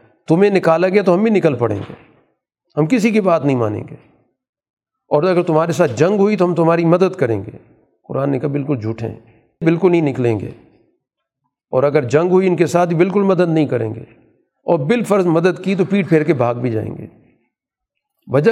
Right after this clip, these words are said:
کیا ہے؟ "لَأَنْتُمْ أَشَدُّ رَهْبَةً فِي صُدُورِهِمْ مِنَ اللَّهِ"،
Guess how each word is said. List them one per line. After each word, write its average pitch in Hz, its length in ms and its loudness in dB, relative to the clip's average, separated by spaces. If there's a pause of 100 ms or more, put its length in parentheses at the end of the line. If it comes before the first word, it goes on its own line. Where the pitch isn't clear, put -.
(120)
کیا 196 140 4
ہے؟ 202 40 0
"لَأَنْتُمْ 180 540 2
أَشَدُّ 156 420 0
رَهْبَةً 185 520 2
فِي 170 180 0
صُدُورِهِمْ 147 600 2
مِنَ 127 140 2
اللَّهِ"، 120 360 0